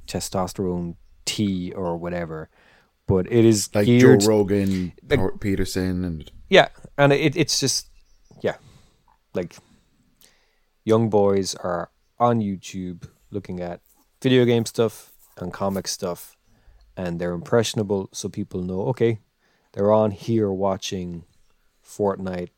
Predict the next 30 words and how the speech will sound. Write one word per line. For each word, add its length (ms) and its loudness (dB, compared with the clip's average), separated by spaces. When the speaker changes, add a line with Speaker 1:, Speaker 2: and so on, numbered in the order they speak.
Speaker 1:
or 340 -8
Minecraft 800 -10
or 500 -12
something 440 -10
comic 560 -12
or 160 -14
something 340 -10
related 400 -16
like 180 -18
that. 220 -20
So 500 -10
let's 200 -4
grab 380 -6
them 340 -10
now. 440 -6
Let's 200 -10
stoke 1200 -4
the 100 -6
hate 640 -6
in 240 -4
them. 360 -6
They're 140 -8
all 180 -2
very 240 -4
hormonal. 960 -6
Girls 360 0
don't 220 -2
like 260 -8
them 180 -6
yet, 200 -8